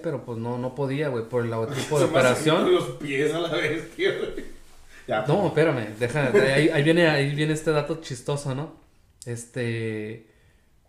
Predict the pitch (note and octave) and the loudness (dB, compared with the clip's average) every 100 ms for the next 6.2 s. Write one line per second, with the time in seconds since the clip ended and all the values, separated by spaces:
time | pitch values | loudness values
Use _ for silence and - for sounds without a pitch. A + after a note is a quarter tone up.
0 | _ _ - C3+ C3+ C#3 - C#3+ D3 D3 | _ _ -6 -2 0 -2 -4 -2 -2 -2
1 | D3+ C3+ - B2+ A2 A#2 A2+ - B2 C#3+ | -2 -4 -4 -4 -4 -6 -8 -4 -2 0
2 | C3+ B2+ B2 B2 B2 B2 B2+ B2+ B2+ B2 | 0 0 2 2 0 -2 -2 -4 -6 -12
3 | - - _ - F#3 C#3 B2+ A2 - A#2+ | -20 -20 _ -14 -6 -4 -4 -6 -6 -6
4 | A#2 B2 C3+ B2+ C#3+ C#3 B2 A2+ A2+ B2 | -4 -4 -4 -6 -6 -6 -6 -6 -4 -6
5 | C3 D3+ - _ _ _ _ _ G#2+ G#2 | -6 -10 -16 _ _ _ _ _ -12 -8
6 | A2 A2+ | -8 -6